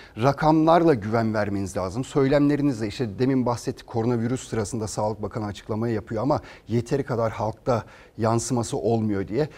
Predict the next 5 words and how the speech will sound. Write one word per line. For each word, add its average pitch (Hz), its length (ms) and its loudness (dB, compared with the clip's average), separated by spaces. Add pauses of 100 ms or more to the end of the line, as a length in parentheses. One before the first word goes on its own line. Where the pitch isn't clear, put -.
(260)
İşte - 160 -4
ekonomide 165 600 6
de 110 200 2 (120)
rakamlarla 160 680 4
konuşuyorsanız 165 760 0